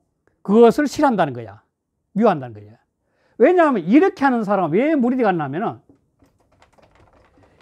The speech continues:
이렇게 하는 사람들은 자기가 기르는 그 소위 말하는 요즘 반려견이든지 꽃이든지 자기 주변에 놓고 있는 이런 대상에 대해도, 대상에 대해도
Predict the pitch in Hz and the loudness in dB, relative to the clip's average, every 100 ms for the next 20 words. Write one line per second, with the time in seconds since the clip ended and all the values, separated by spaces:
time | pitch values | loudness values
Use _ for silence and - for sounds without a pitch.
0 | - 277 370 370 302 302 269 311 220 175 | 2 4 4 2 0 0 0 0 0 0
1 | 240 165 110 _ _ - - _ _ - | -2 -2 -8 _ _ -20 -20 _ _ -4
2 | 156 254 285 339 339 294 262 233 - 208 | 2 4 4 0 2 4 4 2 0 0
3 | 247 269 254 220 262 339 - _ _ _ | 0 2 2 2 -2 -6 -10 _ _ _
4 | _ _ _ _ 233 226 214 190 196 196 | _ _ _ _ -2 0 2 2 2 0
5 | 190 196 139 196 240 247 254 226 214 196 | 0 -2 2 4 4 4 2 2 2 0
6 | 147 135 127 127 - 349 - 233 160 135 | -4 -6 -8 -12 0 0 0 -2 -2 -4
7 | 123 110 - _ - 226 254 277 - - | -8 -12 -18 _ -2 0 0 -2 -6 -4
8 | 208 269 269 196 170 170 269 330 359 370 | 2 2 2 -2 -2 0 2 2 2 -2
9 | - _ _ 202 262 269 302 294 247 175 | -8 _ _ 0 2 2 -2 -4 -4 -4
10 | 156 156 240 - _ _ _ - 214 226 | -4 -2 -4 -4 _ _ _ -4 -4 -2
11 | 202 151 143 254 | -4 -4 -6 -8